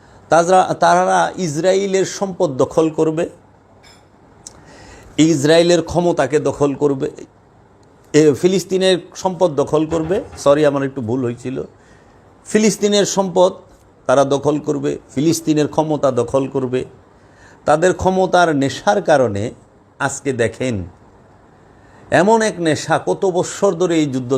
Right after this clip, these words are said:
চলতেছে এবং এই নেশার কাছে নাবালক শিশু বাচ্চা ফেরেশতার মতো, এই শিশু বাচ্চাগুলো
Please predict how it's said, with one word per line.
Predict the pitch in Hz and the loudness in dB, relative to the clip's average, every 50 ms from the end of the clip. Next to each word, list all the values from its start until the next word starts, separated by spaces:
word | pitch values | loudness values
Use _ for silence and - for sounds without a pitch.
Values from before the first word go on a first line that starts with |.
| 123 - | -2 -2
চলতেছে | 131 120 113 - 107 98 - - 120 107 92 82 - - _ _ _ _ _ _ _ - - - - - - | -4 -4 -4 -6 -6 -6 -6 -6 -4 -4 -6 -6 -10 -16 _ _ _ _ _ _ _ -20 -20 -20 -20 -12 -6
এবং | - 123 135 156 160 147 143 143 - - - _ _ - - 175 | -2 0 2 4 4 2 2 -2 -8 -12 -18 _ _ -4 0 0
এই | 180 185 185 170 | 0 0 0 -2
নেশার | 175 156 - - - 180 196 185 - - | -2 -4 -4 -6 -4 -4 -2 -2 -2 -2
কাছে | 151 123 - - - 135 110 101 107 127 - - _ _ _ _ _ - - - - _ _ _ _ _ - - - _ _ _ _ _ - - | -2 -2 -2 -4 -4 -2 -2 -2 -4 -6 -8 -16 _ _ _ _ _ -20 -20 -20 -20 _ _ _ _ _ -20 -20 -20 _ _ _ _ _ -14 -6
নাবালক | 110 107 113 139 170 165 180 175 175 175 175 170 - - - | -2 0 2 2 2 2 2 4 4 4 4 2 0 -4 -10
শিশু | - 185 - - 214 190 170 | -8 -8 -8 -6 -4 0 0
বাচ্চা | 147 - - - - 127 104 92 - - | 0 -2 -2 -8 -6 -6 -6 -4 -4 -4
ফেরেশতার | 143 147 156 147 - - - 135 131 127 113 107 | -4 -2 -2 -2 -4 -4 -2 0 0 0 0 -2
মতো, | 104 101 95 - 107 95 92 - - _ _ _ _ _ _ - - | -6 -6 -6 -6 -6 -8 -8 -10 -18 _ _ _ _ _ _ -10 -4
এই | - 160 131 - - | -2 -2 -2 -2 -2
শিশু | 196 180 - - 202 180 | -6 -6 -4 -2 0 0
বাচ্চাগুলো | 180 - - - - 160 147 143 151 175 185 | 0 0 0 0 0 0 2 2 2 4 6